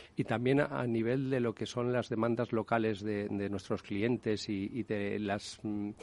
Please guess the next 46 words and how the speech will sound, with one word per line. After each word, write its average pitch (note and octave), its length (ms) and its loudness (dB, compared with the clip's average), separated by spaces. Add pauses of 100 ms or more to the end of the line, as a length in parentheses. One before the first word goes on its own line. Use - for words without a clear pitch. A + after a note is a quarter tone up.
(340)
formas A#2 420 0
de, G#2+ 240 0
de A2+ 140 0
entender, G#2+ 680 2
eh, G#2 360 0 (180)
la G#2 120 0
vivienda. A2+ 400 2
Yo A#2 140 2
creo G#2 100 0
que G#2+ 80 -4
esto - 160 -6
cambia G#2+ 360 0
de, F#2 240 -2
de G2 200 -4
una G2+ 140 -2
parte - 240 -4
del F#2+ 140 -8
territorio F2+ 480 -8
a E2+ 40 -4
otra. - 220 -10 (560)
Entonces, C3 400 0
para A2 340 -2
esto, C#3 400 4
eh, G2+ 280 2
yo G#2 100 0
entendemos G2+ 560 0
que A2+ 180 2
es - 140 0
muy A#2+ 140 4
importante A#2 520 0
que G2+ 120 -2
Culmia A2+ 260 0
tenga, A2 440 0
eh, A2 80 -4
una G#2+ 440 -2
parte A2 220 0
del G#2 100 0
equipo A2+ 260 -2
pegado G2 460 2
a, F2 180 0
a G#2+ 40 -2
esa G#2 180 -2
realidad, F2 400 -2
¿no? F2+ 100 -4
Al F2+ 80 -6
territorio. E2+ 460 -10